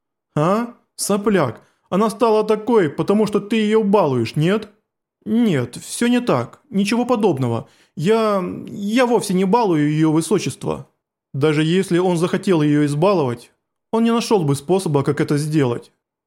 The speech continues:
«Да, я считаю, что Клайм может, должен баловать меня еще больше. Я согласна с тем, о чем вы сказали, Эвилай-сан». «Нет, нет, это не так, принцесса Сама.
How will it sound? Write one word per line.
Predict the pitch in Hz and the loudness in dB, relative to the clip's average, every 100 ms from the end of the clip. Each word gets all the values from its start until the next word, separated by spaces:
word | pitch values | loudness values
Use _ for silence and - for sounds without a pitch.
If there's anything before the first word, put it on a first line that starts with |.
| - | -8
«Да, | 170 226 170 | -2 0 2
я | 165 240 | 0 -2
считаю, | 262 269 277 262 | -2 -2 0 -2
что | - 254 | -4 -4
Клайм | 262 247 254 | -2 0 2
может, | 254 240 139 120 - _ _ _ - | 2 0 0 -4 -10 _ _ _ -2
должен | 175 294 262 233 | 0 2 2 2
баловать | 190 175 156 151 160 | 2 2 2 0 0
меня | 160 | 0
еще | 175 202 294 | 0 -2 -2
больше. | 240 175 120 - - - _ _ _ - | 2 2 0 -4 -10 -14 _ _ _ -4
Я | 196 | -2
согласна | 240 254 240 190 | 0 0 0 -2
с | 160 | -4
тем, | - 254 254 - | -2 0 0 -4
о | 214 | -8
чем | 202 185 | -2 -2
вы | 180 | 0
сказали, | 196 233 254 160 135 | -2 0 0 0 0
Эвилай-сан». | - 151 135 131 131 - 139 143 - _ _ _ _ _ _ | 0 0 2 0 -2 -4 -4 -6 -16 _ _ _ _ _ _
«Нет, | 208 233 170 226 | 0 2 0 0
нет, | 240 214 170 | 2 2 0
это | 202 240 | 0 0
не | 277 | 0
так, | 285 202 147 | 0 0 0
принцесса | 170 180 185 170 | -2 0 0 0
Сама. | 160 175 147 139 139 | -2 0 0 0 -4